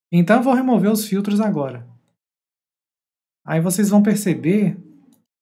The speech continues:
quando eu entrar no A M zero um, que o áudio não é igual. <laughs> Bem, então removi todos os filtros.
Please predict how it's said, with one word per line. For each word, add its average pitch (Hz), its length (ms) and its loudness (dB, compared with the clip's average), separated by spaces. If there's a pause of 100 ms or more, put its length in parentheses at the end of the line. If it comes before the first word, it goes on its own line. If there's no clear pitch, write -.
(640)
quando 160 160 2
eu 190 100 4
entrar 170 280 4
no 165 100 4
A 156 100 2
M 156 100 -2
zero 139 220 -4
um, 175 220 0 (680)
que 185 160 -2
o 202 140 4
áudio 170 340 2
não 226 260 0
é 165 140 2
igual. 175 480 -4 (640)
<laughs> 160 80 -4 (3000)
Bem, 165 440 -2
então 196 200 2
removi 175 380 0
todos 202 260 -2
os 160 200 -6
filtros. 240 680 -4